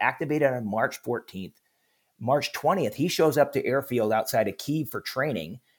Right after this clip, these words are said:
So he's back in a, a military helicopter the first time, and they ask him to fly at night using night vig-,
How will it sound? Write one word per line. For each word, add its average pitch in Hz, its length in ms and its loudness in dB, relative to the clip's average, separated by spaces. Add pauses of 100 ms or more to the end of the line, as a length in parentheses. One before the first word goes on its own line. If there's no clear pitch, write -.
So - 80 -6
he's 113 100 -6
back 147 320 4
in 165 80 4
a, 143 140 2
a 113 100 2
military 127 420 2
helicopter 120 520 4
the 101 100 -4
first 117 320 -4
time, 90 360 -4 (440)
and 127 100 0
they 147 100 4
ask 156 200 4
him 143 120 0
to 131 60 0
fly 135 280 6
at 127 120 2
night 117 240 0
using 113 220 -2
night 110 240 -2
vig-, 117 220 -2